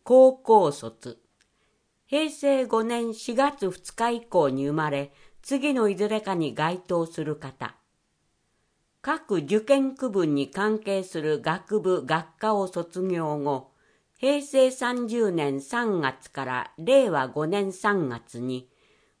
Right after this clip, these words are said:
各受験区分に関係する大学院修士課程以上を修了、または修了見込み。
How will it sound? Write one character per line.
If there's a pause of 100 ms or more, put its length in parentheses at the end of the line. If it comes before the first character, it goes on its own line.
各
受
験
区
分
に
関
係
す
る
大
学
院
修
士
課
程 (120)
以
上
を
修
了、 (440)
ま
た
は
修
了
見
込
み。